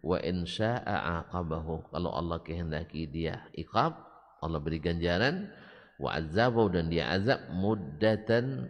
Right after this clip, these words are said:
bi azabin nar, dalam waktu tertentu di neraka. Wa idza azabahu lam yukhlidhu fiha. Kalau Allah tidak maafkan, otomatis dia azabnya. Tapi Allah tidak kekalkan dia di ne-,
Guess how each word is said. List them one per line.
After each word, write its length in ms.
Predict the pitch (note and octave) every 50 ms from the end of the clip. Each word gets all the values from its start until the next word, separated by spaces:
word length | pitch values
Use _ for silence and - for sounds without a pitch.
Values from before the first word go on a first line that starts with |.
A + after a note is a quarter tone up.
| - - -
bi 80 | D#2 D#2+
azabin 720 | - - C#2+ E2 D#2 D2+ E2 E2 D#2+ D#2 E2+ E2+ D#2+ D#2+
nar, 320 | F2 G2+ G#2 F#2 D#2 D2+ - - - - _ _ _ _ _ _ _ _
dalam 400 | D#2 E2 E2+ E2 E2 E2+ F2+ E2 D2+
waktu 400 | D2 C#2+ - - - E2+ D#2+ -
tertentu 800 | - D#2+ D2+ C2+ D#2 D#2+ D#2 D#2 D2+ G#2 B2 E3 G#3+ A2 - - - - - - - - - _
di 160 | D2 D#2 F2+
neraka. 560 | E2+ D#2+ E2 D#2 D#2 D#2+ - - D#2+ C#2 - - - _ _ _ _ _ _ _ _ _ - - _ _ _ -
Wa 160 | - C#3 B2
idza 240 | C#3 D3 C#3 D#3 -
azabahu 880 | - D#3 E3+ D#3+ D#3+ G3+ A3 G#3+ G#3 A3 A3 G#3+ A#3+ B3 G#3+ A3 -
lam 320 | - G#2+ A#2 B2+ B2+ B2 A#2
yukhlidhu 800 | A#2+ C3 B2+ - - B2 B2 C#3 D#3+ D#3 - A2 A#2 A2 G#2+ G#2+
fiha. 640 | - C3 B2+ A2 F#2 E2 D#2 C#2+ C#2+ - - - - - _ _ _ _ _ _ _ _ _ _ - _ _ _
Kalau 240 | G#2 G#2+ A2+ A2+ -
Allah 320 | - G2+ E3+ F3+ F#3 F3+
tidak 240 | - D3 C3+ - F2
maafkan, 480 | G2+ A2+ F2+ C#2+ F2+ E2+ - G2 D#2+ D#2 -
otomatis 480 | - - - F#2+ F2+ F2+ F2 G2 A#2 G#2+
dia 160 | G#2 - G#2+
azabnya. 560 | A#2 C#3+ C#3+ F3 D3+ A#2+ A#2 G2+ F2 D#2+ C#2+ - - - - - - - - - - _
Tapi 240 | - F2+ F2 - A2+
Allah 320 | - - E2 F#2+ G#2+ G#2+ -
tidak 320 | F#2 F2+ F2 F2 - -
kekalkan 560 | - F2+ E2+ - F2+ E2+ E2 - G2 F#2+ F#2+
dia 160 | F2+ F2+ F#2
di 160 | E2+ F2 F2+ E2+
ne-, 240 | F#2 A2 D3 F3+